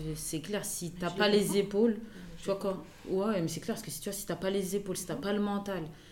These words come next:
Speaker 1: si t'es pas quelqu'un de fort à la base,
Speaker 2: Mhm.
Speaker 1: tu vas pas te battre comme toi, tu t'es battu.
Speaker 2: Mhm. Et puis je vais te dire,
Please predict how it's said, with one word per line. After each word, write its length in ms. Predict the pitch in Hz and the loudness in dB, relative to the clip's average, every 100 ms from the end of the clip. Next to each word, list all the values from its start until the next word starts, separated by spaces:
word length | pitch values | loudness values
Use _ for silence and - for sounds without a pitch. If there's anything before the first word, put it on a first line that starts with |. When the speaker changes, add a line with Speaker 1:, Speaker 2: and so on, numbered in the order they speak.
| - - - | -20 -20 -10
Speaker 1:
si 200 | - 180 | -6 0
t'es 100 | 190 | 2
pas 120 | 226 | 2
quelqu'un 300 | 226 190 214 | 2 2 0
de 140 | 180 180 | 0 0
fort 400 | - 240 214 190 | 0 2 2 2
à 80 | |
la 100 | 170 | 0
base, 500 | 160 202 247 196 - | 0 2 2 0 -4
Speaker 2:
Mhm. 60 | 233 - - - - - - - - - | -10 -12 -16 -18 -18 -20 -20 -20 -20 -14
Speaker 1:
tu 540 | - 165 165 160 160 | -8 -4 -4 -4 -4
vas 140 | 151 160 | -4 -4
pas 140 | 185 | -4
te 100 | 190 | -2
battre 240 | 165 185 - | -2 -4 -4
comme 200 | 185 175 | -6 -4
toi, 200 | 202 208 | -4 -6
tu 160 | 196 | -6
t'es 120 | 185 156 | -6 -2
battu. 300 | 156 - 214 | 0 -2 -4
Speaker 2:
Mhm. 60 | - - - - 185 | -8 -12 -14 -8 -4
Et 80 | |
puis 120 | 185 190 | -2 -2
je 80 | |
vais 100 | 190 | -2
te 100 | 185 | -2
dire, 220 | 202 277 | -2 -2